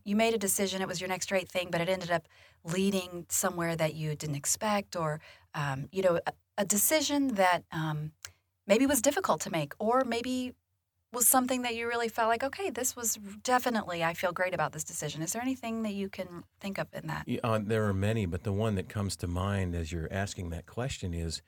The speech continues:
Speaker 2: it was my choice where to go to graduate school.
Speaker 1: Mm.
Speaker 2: So I know you had the decision to go to graduate
Speaker 1: I
Speaker 2: school.
Speaker 1: did.
Speaker 2: But in my case, I knew I was going, I just didn't know where.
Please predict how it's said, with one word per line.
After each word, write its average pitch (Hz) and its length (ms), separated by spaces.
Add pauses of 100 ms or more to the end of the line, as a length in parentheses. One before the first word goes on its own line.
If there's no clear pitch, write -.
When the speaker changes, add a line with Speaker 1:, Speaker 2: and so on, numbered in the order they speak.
(540)
Speaker 2:
it 123 80
was 107 140
my 110 120
choice 98 280
where 98 180
to 85 80
go 85 120
to 85 60
graduate 87 440
school. 78 360
Speaker 1:
Mm. 196 220
Speaker 2:
So 85 240
I 85 60
know 85 100
you 87 160
had 90 120
the 80 60
decision 78 540
to - 100
go 107 300
to 139 120
graduate 80 380
Speaker 1:
I 151 60
Speaker 2:
school. 143 180
Speaker 1:
did. 160 200 (580)
Speaker 2:
But 110 240
in 104 160
my 113 180
case, 117 260
I 98 60
knew 98 160
I 92 60
was 82 140
going, 101 300
I 85 40
just - 140
didn't 87 160
know 78 120
where. 78 500